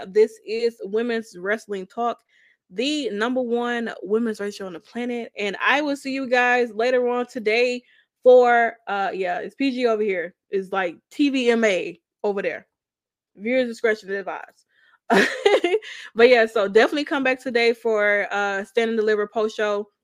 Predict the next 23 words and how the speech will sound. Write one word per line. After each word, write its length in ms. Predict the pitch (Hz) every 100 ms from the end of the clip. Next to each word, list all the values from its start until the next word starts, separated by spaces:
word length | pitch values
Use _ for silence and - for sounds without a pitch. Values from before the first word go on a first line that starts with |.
| -
with, 200 | 240 247
of 120 | 254
course, 340 | 240 226 226
myself. 580 | 202 208 214 226 208 208 _ _ - - -
I 80 |
may 380 | 190 196 247 370
have 240 | 330 320 320
some 180 | 311
people 300 | 311 320 311
that 140 | 294 285
may 140 | 285
wanna 240 | 294 262 220
run 300 | 220 269 262
in 300 | 269 294 294
on 140 | 294
me 120 | 302
because 300 | 262 254 320
I'm 160 | 226 214
alone 420 | 190 220 269 247
and 80 | 240
might 120 | 226
attack 360 | 202 220 277 285
me. 300 | 302 285